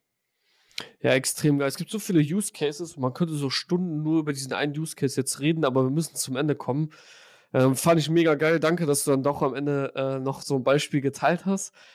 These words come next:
Ich glaub, das hat die Leute dann auch heiß gemacht. Ähm, deswegen an der Stelle sage ich jetzt schon mal,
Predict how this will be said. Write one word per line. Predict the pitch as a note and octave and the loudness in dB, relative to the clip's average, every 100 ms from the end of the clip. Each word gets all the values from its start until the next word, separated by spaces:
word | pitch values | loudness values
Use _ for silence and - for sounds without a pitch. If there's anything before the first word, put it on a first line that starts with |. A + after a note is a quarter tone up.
| - | -4
Ich | - | 0
glaub, | D3+ | 2
das | D3+ | 2
hat | D#3+ | 2
die | D3 | 4
Leute | D#3 E3 | 4 4
dann | D3 C3+ | 0 0
auch | C3+ | -2
heiß | D3 D#3 D#3+ | 0 0 0
gemacht. | D#3 D3 D3+ - - - | -4 -2 -2 -6 -16 -4
Ähm, | C#3 C3 C3 C3 B2+ | 0 2 2 -2 -4
deswegen | C3 - D3+ D3 | -4 -2 0 2
an | C3+ | 2
der | D3 | 2
Stelle | D3+ D#3 D3+ | 2 2 2
sage | C#3+ C#3+ | 2 0
ich | D#3 | 0
jetzt | D#3 | 0
schon | - D3 | 0 0
mal, | C#3+ C#3 C3+ | 0 0 -2